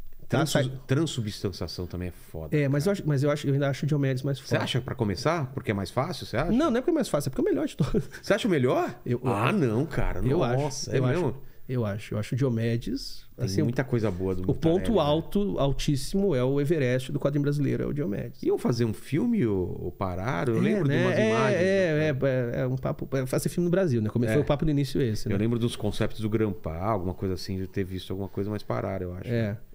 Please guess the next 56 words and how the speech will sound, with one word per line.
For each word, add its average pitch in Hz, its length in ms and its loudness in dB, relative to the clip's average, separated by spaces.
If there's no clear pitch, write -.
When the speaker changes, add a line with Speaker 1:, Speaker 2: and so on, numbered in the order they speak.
Speaker 2:
é, 98 200 -4
é 110 120 -2
um 92 80 -4
Speaker 1:
Mas 95 120 -4
o 117 40 0
Mutarelli, 131 580 0
ele 143 580 2
é 131 80 2
um 143 80 0
pouco 147 240 -2
depois, 151 360 2
né? 117 200 2
Do, 92 240 -2
do, 85 220 -6
do 80 340 -10
Los 90 160 -6
Speaker 2:
Sim, 165 180 4
Speaker 1:
Amigos, 113 340 0
né? 101 100 -4
Speaker 2:
sim, 165 200 4
sim, 135 240 0
sim. - 180 -2
Ele 107 120 2
já 131 140 2
é, 139 280 2
ele 123 100 0
já 127 100 0
pode 139 160 -2
ser 123 260 -4
a 320 80 -6
grosso 311 280 0
modo, 156 160 2
uma 143 60 2
geração 139 240 0
mais 139 140 2
quase 139 200 2
anos 135 140 2
noventa, 113 580 0
né? 104 60 -2
Speaker 1:
É, 98 40 0
Speaker 2:
Uma 98 80 0
coisa 98 40 0
Speaker 1:
da 107 80 0
Speaker 2:
assim. 98 80 0
Speaker 1:
mesma 131 180 0
geração 139 360 -2
que 98 260 -4
eu, 104 120 0
um - 40 0
pouquinho 101 400 -2
antes, 98 240 -4
eu 92 100 -10
acho, - 160 -12
Speaker 2:
É. 110 260 -2
Speaker 1:
talvez, 82 200 -8
é. 82 100 -12